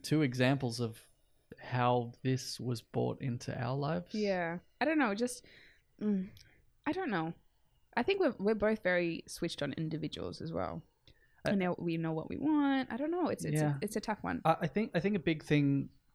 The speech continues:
Speaker 1: for me, how this differs as well, is that I was always willing in relationships that I was in, I was always willing to, to work on it and change things to an extent. There was always this feeling of,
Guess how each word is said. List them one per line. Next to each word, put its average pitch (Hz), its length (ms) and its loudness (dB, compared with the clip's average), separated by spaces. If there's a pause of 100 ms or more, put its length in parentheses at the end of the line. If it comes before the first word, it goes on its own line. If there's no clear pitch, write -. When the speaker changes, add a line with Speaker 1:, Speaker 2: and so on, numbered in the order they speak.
Speaker 1:
for - 240 0
me, 135 240 8
how 135 180 4
this 127 200 -2
differs 123 380 -2
as 120 120 -4
well, 120 300 0
is 127 180 -6
that 127 220 0 (200)
I 135 100 2
was 143 160 0
always 156 380 2
willing 131 600 4 (960)
in 131 120 4
relationships 123 760 2
that 127 160 -2
I 120 80 2
was 123 180 -2
in, 120 200 -2
I 131 60 0
was 131 140 0
always 156 240 0
willing 135 380 4
to, 123 480 0 (1200)
to 139 140 0
work 135 360 6
on 147 140 6
it 139 180 2
and 127 200 2
change 135 520 0
things 170 540 0 (560)
to 143 240 4
an 135 80 6
extent. - 800 0 (100)
There 131 140 4
was 139 120 2
always 165 300 6
this 143 200 0
feeling 135 580 2
of, 123 320 -2